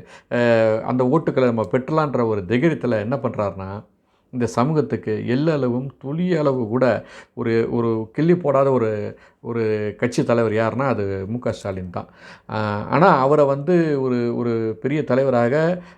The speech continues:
அ, சில ஊடகங்கள், அ, அவருக்கு அவ-, அவர் வந்து ஒரு பொய் பிம்பத்தை கிரியேட் பண்றாங்க, பொய் பிம்பத்தை ஏற்படுத்துறாங்க. ஆனா உண்மையில என்னன்னா, அவர் இந்த சமூகத்துக்கு எதிரான செயல்கள் தான் அவர் செய்றாருன்றத பல்வேறு காலகட்டங்களில் நம்ம சொல்லியிருக்கோம். அதுக்கு ஒரு பெரிய உதாரணம்,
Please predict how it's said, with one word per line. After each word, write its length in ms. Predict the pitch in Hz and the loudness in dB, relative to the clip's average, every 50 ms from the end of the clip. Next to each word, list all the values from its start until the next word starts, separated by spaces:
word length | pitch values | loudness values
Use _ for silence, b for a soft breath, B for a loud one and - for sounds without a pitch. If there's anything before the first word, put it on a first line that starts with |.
| _ - | _ -4
அ, 160 | 131 127 127 | -2 -2 0
சில 320 | 123 - 143 135 131 123 | 0 2 2 4 4 4
ஊடகங்கள், 640 | 120 123 165 175 160 143 131 120 110 113 131 156 180 | 4 4 4 6 6 4 4 2 0 -2 -2 -2 -2
அ, 240 | - 143 135 127 123 | -2 -2 -2 0 0
அவருக்கு 920 | 120 120 123 120 117 110 113 113 110 107 107 107 104 104 101 104 107 - - | 0 -2 -2 -2 -4 -2 -2 -2 0 0 -2 -2 -4 -4 -6 -8 -10 -12 -10
அவ-, 200 | - 117 120 123 | -6 -4 -4 -2
அவர் 260 | - 117 117 117 117 | -2 0 0 2 2
வந்து 160 | 110 113 127 156 | 2 0 0 0
ஒரு 120 | 156 135 | 0 -2
பொய் 240 | - - 147 151 170 | 0 2 2 4 4
பிம்பத்தை 420 | 131 135 143 147 156 151 - 143 | 2 0 -2 -2 -4 -2 -2 -4
கிரியேட் 280 | 117 - 123 127 127 127 | -4 -2 -2 -2 -2 -2
பண்றாங்க, 500 | - 113 101 101 104 101 101 117 127 - - _ | -4 -6 -4 -4 -6 -6 -6 -10 -10 -12 -16 _
பொய் 200 | _ 123 127 135 | _ -6 -6 -6
பிம்பத்தை 280 | 123 131 127 127 123 | -6 -8 -8 -6 -4
ஏற்படுத்துறாங்க. 760 | 127 117 120 117 117 117 113 - 107 104 101 104 120 - 262 B B B B B B B | -2 -2 -2 -2 -2 -6 -6 -4 -4 -4 -2 -2 -2 -4 -4 B B B B B B B
ஆனா 200 | - 131 127 127 | 0 2 4 4
உண்மையில 420 | 117 127 156 185 208 190 170 156 | 4 4 4 4 4 4 4 2
என்னன்னா, 380 | 135 127 120 117 123 135 147 - | 2 0 -2 -2 -2 -2 -2 -4
அவர் 360 | - - 123 123 127 135 131 | -6 -6 -2 0 0 0 0
இந்த 120 | 127 117 113 | -2 -4 -4
சமூகத்துக்கு 640 | - - 123 143 156 160 147 - - 127 123 120 | -4 -4 -4 -2 -2 -2 -2 -2 -4 -4 -2 0
எதிரான 360 | 113 117 135 139 143 143 143 127 | 2 2 4 4 2 2 0 -2
செயல்கள் 320 | - 127 120 117 113 110 | -4 -2 -2 -2 -2 -2
தான் 120 | 117 143 | -2 -2
அவர் 120 | 139 117 - - | -4 -4 -4 -4
செய்றாருன்றத 440 | 127 131 139 135 123 110 127 127 139 - - | -2 0 0 0 0 -2 -6 -8 -8 -8 -4
பல்வேறு 320 | - 127 143 156 165 147 | -4 -2 0 2 2 2
காலகட்டங்களில் 520 | 131 143 143 135 131 123 127 123 127 123 113 | 2 2 2 2 2 0 -2 -2 -2 -2 -2
நம்ம 100 | 107 104 - 127 | -4 -6 -6 -4
சொல்லியிருக்கோம். 400 | 123 120 107 110 131 151 - B B B B B B B B | -4 -4 -2 -2 -2 -2 -4 B B B B B B B B
அதுக்கு 280 | - 110 113 127 127 | -6 -4 -2 0 0
ஒரு 80 | 127 120 | 0 2
பெரிய 300 | - 139 143 165 185 180 | 2 2 4 6 4 4
உதாரணம், 640 | 156 151 147 147 139 123 120 127 143 165 - - | 4 4 2 2 2 2 2 -2 -4 -4 -6 -12